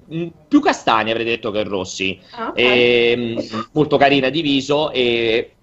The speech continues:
Speaker 1: e praticamente però era solamente contestuale in questo momento. E loro hanno sottolineato che cercheranno di fare gran parte delle cutscene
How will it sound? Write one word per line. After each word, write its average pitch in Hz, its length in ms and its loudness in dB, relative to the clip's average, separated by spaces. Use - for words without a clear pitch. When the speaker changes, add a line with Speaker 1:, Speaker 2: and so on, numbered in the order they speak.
Speaker 1:
e 120 100 -6
praticamente 156 540 2
però 151 140 2
era 127 140 2
solamente 156 360 -2
contestuale 147 480 -2
in 143 80 -2
questo 143 220 -4
momento. 135 280 -4
E 139 60 4
loro 185 140 4
hanno 143 100 2
sottolineato 151 560 -4
che 127 180 0
cercheranno 160 720 0
di 117 120 -6
fare 104 400 -2
gran 160 540 0
parte 156 320 -2
delle 131 160 -2
cutscene 113 800 -4